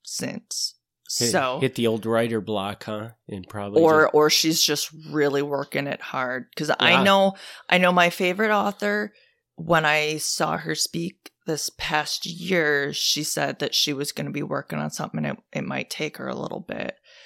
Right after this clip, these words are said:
Speaker 1: But two thousand eighteen, that's
Speaker 2: That's
Speaker 1: that's quite some
Speaker 2: <laughs> That,
Speaker 1: time.
Speaker 2: that is a lot of time ago.
Speaker 1: And,
Speaker 2: So.
Speaker 1: and I thought a book came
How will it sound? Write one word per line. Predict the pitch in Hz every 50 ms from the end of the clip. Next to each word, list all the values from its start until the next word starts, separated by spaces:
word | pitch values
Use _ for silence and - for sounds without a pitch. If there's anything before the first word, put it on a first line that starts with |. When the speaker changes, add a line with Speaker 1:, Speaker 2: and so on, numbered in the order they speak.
| - _ _ - 143 - -
Speaker 1:
But | 143 151 107 - - _ _ _ -
two | - - 160 170
thousand | 190 226 233 233 226 - - 185
eighteen, | 175 151 - - - - - 156 160 156 143 143 131
that's | 120 123 170 - - - - - - - - -
Speaker 2:
That's | 123 131 135 131 - - - - - - _ _ -
Speaker 1:
that's | 147 170 190 - -
quite | - - - - 147 165 180 -
some | - - 147 139
Speaker 2:
<laughs> | 143 117 -
That, | 175 156
Speaker 1:
time. | 139 156 170 - 147 175 185 185 185 180
Speaker 2:
that | 175 - 175 165 151
is | 156 147 131
a | 143 135
lot | 131 123 110 104 107 101 95 90
of | 92
time | - - 101 98 90 87
ago. | 92 92 90 - - - - - - - - - -
Speaker 1:
And, | 247 254 247 226
Speaker 2:
So. | - - 247
Speaker 1:
and | 254 254
I | 240
thought | 233 - - 202 214 285 392
a | 381
book | - - 214 202 - -
came | - - - 208 190 180 175 160 -